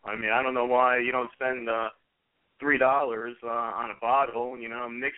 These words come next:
it with something cheap, and, uh, you have a drink. I mean, now I, I get people that can't drink it straight up. I mean, the taste itself,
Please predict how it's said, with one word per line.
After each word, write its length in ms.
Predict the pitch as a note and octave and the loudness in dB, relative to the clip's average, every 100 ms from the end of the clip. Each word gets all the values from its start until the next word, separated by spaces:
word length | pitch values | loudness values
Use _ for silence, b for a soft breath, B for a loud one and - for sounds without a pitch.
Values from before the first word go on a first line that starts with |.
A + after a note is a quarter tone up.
| - | -6
it 140 | A2 | -6
with 120 | A2+ - | -8 -6
something 400 | A#2 A2+ - A#2+ A2+ | -6 -6 -8 -12 -8
cheap, 300 | - D3+ C3+ - - | -6 -4 -6 -6 -4
and, 180 | A#2 A#2 | -2 -2
uh, 220 | A#2 A2+ G#2+ | -2 -2 -4
you 120 | G2 | -2
have 160 | C3 C3 | 0 2
a 120 | B2+ B2 - _ | 0 -2 -6 _
drink. 180 | - D3 | -2 -2
I 40 | A2+ | -2
mean, 80 | B2 | 0
now 140 | C3 | 4
I, 340 | E3 E3 D3 D#3+ | 4 4 2 0
I 20 | D#3 | 0
get 240 | C#3+ C#3+ - | 2 2 0
people 240 | D3+ C3+ B2 | -10 -6 -6
that 100 | A#2 - | -6 -6
can't 200 | C#3 B2 | -8 -8
drink 180 | C3 G#2+ | -10 -12
it 80 | - - | -14 -6
straight 240 | C3 B2 | 2 4
up. 220 | A2+ B2+ - | 4 2 2
I 60 | G#2+ | -6
mean, 320 | A2+ A2+ A2+ | -4 -4 -8
the 80 | - - | -14 -8
taste 320 | C#3 B2+ - | -6 -6 -10
itself, 440 | A#2 - B2+ A#2+ | -16 -2 4 4